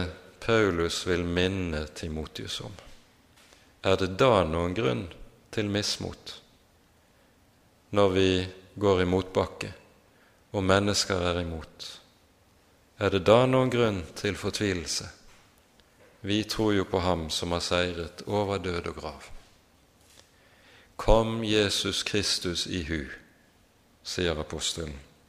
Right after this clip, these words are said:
til sin motløse venn. Og så fortsetter han i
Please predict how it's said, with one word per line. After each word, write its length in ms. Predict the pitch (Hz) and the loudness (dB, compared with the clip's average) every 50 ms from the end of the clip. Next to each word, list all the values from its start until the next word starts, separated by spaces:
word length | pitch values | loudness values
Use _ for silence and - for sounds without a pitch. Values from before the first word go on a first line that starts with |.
| - | -10
til 160 | - 104 87 | -8 -6 -4
sin 300 | - - 90 85 80 78 76 - - - - - - | -4 -2 -2 -2 -2 -2 -4 -8 -12 -20 -18 -10 -6
motløse 560 | 90 87 87 82 - 90 85 80 76 - - 73 | -4 -4 -4 -4 -6 -6 -6 -4 -4 -6 -8 -8
venn. 180 | 71 69 67 69 - - - _ _ _ _ _ _ _ _ _ _ _ _ _ _ _ _ _ _ _ _ _ _ - _ _ _ _ _ _ _ - - - - - - - - - - - - - - - _ _ _ _ _ _ _ _ _ _ _ _ _ _ _ - | -8 -8 -10 -12 -16 -20 -20 _ _ _ _ _ _ _ _ _ _ _ _ _ _ _ _ _ _ _ _ _ _ -20 _ _ _ _ _ _ _ -20 -20 -20 -20 -20 -20 -20 -20 -20 -20 -20 -20 -20 -20 -20 _ _ _ _ _ _ _ _ _ _ _ _ _ _ _ -8
Og 100 | - - | -2 2
så 140 | - 131 120 | 4 4 6
fortsetter 580 | - 131 123 120 - - 113 104 - - 104 | 6 6 6 6 6 4 4 4 4 4 4
han 280 | 95 98 101 98 101 101 | 6 6 4 4 2 -2
i 340 | 98 98 98 95 95 92 92 | 0 0 0 2 0 0 -2